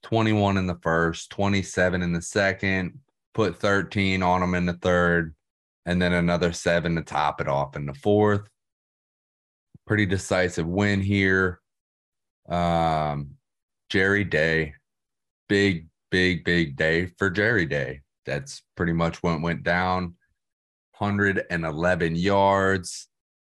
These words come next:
three touchdowns.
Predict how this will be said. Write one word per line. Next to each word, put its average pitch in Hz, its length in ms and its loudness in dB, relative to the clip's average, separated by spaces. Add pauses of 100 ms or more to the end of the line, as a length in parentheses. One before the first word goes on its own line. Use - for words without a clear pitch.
(220)
three 101 560 2 (240)
touchdowns. 85 1080 -2